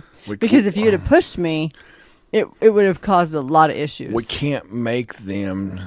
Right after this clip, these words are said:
Speaker 1: find a poly-, polyamorous partner.
Speaker 2: Or, or even a fuck
Speaker 1: Fu-,
Speaker 2: buddy
Speaker 1: fuck buddy
Speaker 2: or,
Speaker 1: or,
Speaker 2: or whatever.
Speaker 1: or whatever you're trying to get, get your partner to do. It's just, just like I, I tell people, and sometimes we forget this, okay?
Speaker 2: Right.
Speaker 1: It's easy to tell people you can't force your partner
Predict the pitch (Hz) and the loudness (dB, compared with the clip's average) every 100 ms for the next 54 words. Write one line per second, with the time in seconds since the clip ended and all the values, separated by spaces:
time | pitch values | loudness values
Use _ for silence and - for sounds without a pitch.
0 | - - _ _ - - 92 90 92 85 | -18 -20 _ _ -14 -10 -8 -6 -6 -6
1 | 87 - - 92 90 - - - - - | -8 -6 -6 -4 -8 -10 -14 -18 -4 -2
2 | 95 92 87 78 - 92 52 62 _ _ | -2 -4 -6 -8 -6 -6 -8 -16 _ _
3 | - 262 - 254 - 262 269 247 208 - | 4 4 6 4 4 -2 2 2 0 -10
4 | - 185 170 151 151 - 180 170 123 180 | -4 -2 -2 -6 -10 -2 -2 0 4 4
5 | 160 165 165 - 185 180 175 160 175 170 | 4 2 0 0 2 2 2 2 2 0
6 | 180 233 226 247 175 120 127 120 139 160 | 4 6 6 4 2 0 0 0 0 0
7 | 135 135 123 110 110 110 113 110 - 107 | -4 -2 -4 -4 -10 -10 -8 -6 -4 -6
8 | 78 85 104 90 82 _ - - - 160 | -6 -6 -6 -6 -8 _ -20 -20 -4 -4
9 | 151 143 135 147 139 123 123 - 120 127 | -4 -8 -4 0 0 0 -2 -2 -2 0
10 | 110 117 104 139 143 202 202 196 120 127 | 0 0 0 -6 -4 -2 0 -2 0 -2
11 | 123 104 104 110 - 62 - - 104 110 | -4 -8 -8 -8 -8 -12 -10 -6 -2 0
12 | 143 - - - - - - - 180 202 | -2 -6 -16 -20 -20 -20 -20 -8 -2 0
13 | 196 156 139 123 143 113 101 104 110 160 | 0 0 0 0 0 -2 -6 -8 -6 -6
14 | 120 139 139 120 - 113 95 | -4 -2 -2 -2 -2 -2 -2